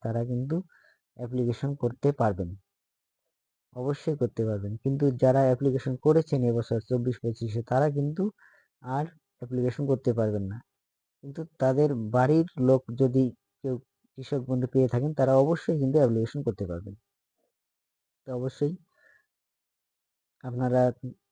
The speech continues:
এই বিষয়ে নোটিফিকেশন পেয়ে যাবেন যথাসময়ে, কিন্তু যতদূর সম্ভব ডিসেম্বরের পনেরো তারিখ কি এমন কি জানুয়ারির প্রথম দিক থেকে কিন্তু নতুন অ্যাপ্লিকেশন শুরু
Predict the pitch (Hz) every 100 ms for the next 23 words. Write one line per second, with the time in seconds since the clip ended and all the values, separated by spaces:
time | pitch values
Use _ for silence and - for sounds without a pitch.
0 | _ _ - 127 127 135 127 127 123 127
1 | 127 127 - 123 131 135 127 127 131 143
2 | - _ _ _ _ 127 120 123 123 120
3 | 123 170 - _ _ _ - 131 139 165
4 | 160 127 123 139 156 160 151 147 151 131
5 | 131 139 135 - 135 147 151 147 151 -
6 | _ 160 160 - 147 131 131 127 - -
7 | - 135 131 123 123 127 127 135 131 139
8 | - 123 127 120 123 - 135 131 135 147
9 | 233 - - _ _ 120 123 139 117 113
10 | 113 120 143 143 123